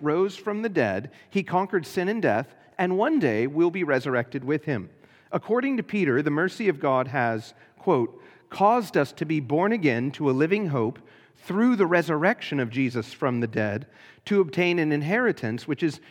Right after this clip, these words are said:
imperishable and undefiled and will not fade away, reserved in heaven for us." <clears throat> Excuse me. That's from First Peter one. Uh,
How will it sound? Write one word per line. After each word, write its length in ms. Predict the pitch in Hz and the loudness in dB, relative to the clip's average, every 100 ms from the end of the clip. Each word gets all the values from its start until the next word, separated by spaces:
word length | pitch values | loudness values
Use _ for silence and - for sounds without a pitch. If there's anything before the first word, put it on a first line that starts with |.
| - - | -12 -2
imperishable 800 | 233 214 170 135 117 127 131 135 | 0 2 2 2 0 -4 -2 0
and 120 | 135 | 2
undefiled 680 | 156 220 185 131 107 110 120 | 2 2 -2 0 0 0 0
and 160 | 127 | -2
will 140 | 151 175 | -2 0
not 260 | 160 151 | 0 -2
fade 180 | - 143 | -2 0
away, 380 | 139 107 98 101 - _ _ | 0 0 -4 -8 -16 _ _
reserved 640 | - 123 127 135 160 151 139 | -6 -4 0 0 0 -2 -2
in 140 | 120 | -2
heaven 500 | 110 123 104 95 95 - _ _ | 0 -2 -2 -8 -12 -18 _ _
for 300 | - 117 120 | -6 2 4
us." 380 | 120 - - - _ _ _ _ _ _ _ _ _ _ _ _ _ _ _ _ _ _ _ _ - - - | 4 0 -18 -20 _ _ _ _ _ _ _ _ _ _ _ _ _ _ _ _ _ _ _ _ -20 -20 -10
<clears throat> 60 | 233 - 131 170 165 _ | -2 0 0 -4 -12 _
Excuse 400 | - - 127 113 | -20 -6 -4 -4
me. 80 | 104 | 0
That's 220 | 120 143 | 0 0
from 260 | 175 131 107 - - _ | -2 -2 -4 -12 -20 _
First 260 | 214 185 | 0 0
Peter 260 | - 175 127 | -2 0 2
one. 440 | 139 220 139 127 143 - - | 2 0 0 -4 -10 -20 -4
Uh, 240 | 165 156 | 2 4